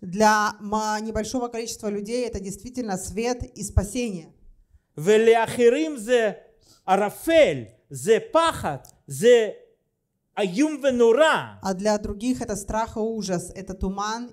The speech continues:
Speaker 1: и, э,
Speaker 2: תьма.
Speaker 1: и тьма.
Speaker 2: ואם אנחנו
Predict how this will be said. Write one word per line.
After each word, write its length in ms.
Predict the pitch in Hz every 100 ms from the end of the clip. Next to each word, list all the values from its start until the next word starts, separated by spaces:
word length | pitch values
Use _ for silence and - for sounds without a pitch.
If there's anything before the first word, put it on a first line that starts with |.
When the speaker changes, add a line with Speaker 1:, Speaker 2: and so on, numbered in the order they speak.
| 185
Speaker 1:
и, 580 | 196 190 190 185 185 185 _ _ _
э, 760 | 180 175 170 170 165 165 165 165 165 156 - _ _
Speaker 2:
תьма. 300 | - 208 208 -
Speaker 1:
и 60 |
тьма. 300 | 180 202 185 170 - _ _ _ 156
Speaker 2:
ואם 260 | 220 311
אנחנו 420 | 302 330 339 302